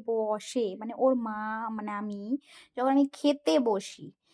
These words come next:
একবার যদি খেতে বসি, ওকে তখনই কান্না করতে হবে। মানে তখনই ওকে ওর মায়ের কোল চাই। মানে তখন ও আর কারোর কোলে থাকবে না যে অন্য কেউ নিচ্ছে, মা একটু খেয়ে নিক, হবে না? হবেই না। কোনো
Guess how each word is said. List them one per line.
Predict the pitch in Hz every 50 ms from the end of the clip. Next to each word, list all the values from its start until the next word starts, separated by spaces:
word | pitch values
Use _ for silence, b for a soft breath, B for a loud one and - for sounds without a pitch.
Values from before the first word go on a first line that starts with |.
| b b b b b
একবার | - 254 277 269 294 349 339
যদি | 320 349 302 359 330
খেতে | - 254 277 - 285 285
বসি, | 233 226 226 233 233 - - 240 220 214 - _ _ _ _ _ _ _ _ _ _ -
ওকে | 302 311 381 -
তখনই | 330 285 277 330 349 381
কান্না | 349 359 294 269 262 247
করতে | 240 226 _ _ - 214
হবে। | 214 208 208 208 _ _ _ _
মানে | - 277 285 277
তখনই | 339 330 320 - 415 453
ওকে | 440 440 - 427
ওর | 403 392 359
মায়ের | 311 285 285 302 320 311
কোল | 311 330 330 294 277
চাই। | - - 160 156 151 - _ _ _ _ _ _ _ _ _ _ _
মানে | _ - 294 285
তখন | 349 349 370 403
ও | 415 415
আর | 403 403 403
কারোর | - 302 277 294 320 320
কোলে | - 330 311 285
থাকবে | 254 254 226 226
না | 226 233
যে | 254 285 -
অন্য | - 233 262 269 277 285
কেউ | 277 330 330 311
নিচ্ছে, | 294 294 285 277 - - 311
মা | 285 277 269 254
একটু | 254 262 _ - 294
খেয়ে | 277 - - 285 285
নিক, | 269 269 269 -
হবে | - - 330 392 508
না? | 480 320 202 196 _ _ _ _ _ _ _ _ _ _ _ _ _ _ _ _ _ _ _ _ -
হবেই | 262 277 269 254 233 - - 269 254 254 262 294 370
না। | 403 440 453 466 480 _ _ _ B B B B B B _ - -
কোনো | 392 381 359 370